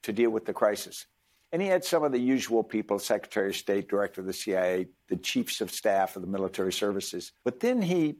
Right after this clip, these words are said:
brought in some non-traditional participants, and he set up a process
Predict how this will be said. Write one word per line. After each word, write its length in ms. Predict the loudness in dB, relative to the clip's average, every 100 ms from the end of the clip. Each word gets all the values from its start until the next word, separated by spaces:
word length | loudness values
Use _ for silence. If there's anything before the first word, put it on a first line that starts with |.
| 2
brought 220 | 4 4
in 140 | 2
some 280 | 0 -2 -2
non-traditional 920 | 0 0 -2 -2 0 0 -2 -4 -6
participants, 920 | -4 -8 0 0 2 0 -2 -4 -10 -14 _ _ -4
and 140 | 0
he 80 | 0
set 260 | 2 0 0
up 140 | -2
a 60 | -6
process 880 | 0 4 4 2 -4 -4 -6 -10